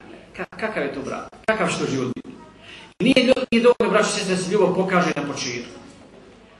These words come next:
Ono bude toga često puta, jel? Hajde, svide se jedno drugo na početku, međutim, kasnije vidi, nije brak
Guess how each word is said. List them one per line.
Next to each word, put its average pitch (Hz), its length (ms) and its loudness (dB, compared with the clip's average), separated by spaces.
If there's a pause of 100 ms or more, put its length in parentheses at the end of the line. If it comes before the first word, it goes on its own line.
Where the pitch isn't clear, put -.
(200)
Ono 220 220 4
bude 277 300 6
toga - 300 8
često 180 240 4 (100)
puta, 117 240 -2
jel? 160 160 4 (920)
Hajde, 220 180 4
svide 247 300 4
se 226 120 6
jedno 226 120 6
drugo 233 160 4
na 196 120 2
početku, 220 280 2
međutim, 233 360 -2
kasnije 233 380 2
vidi, 240 480 -4
nije 233 240 4
brak 254 380 4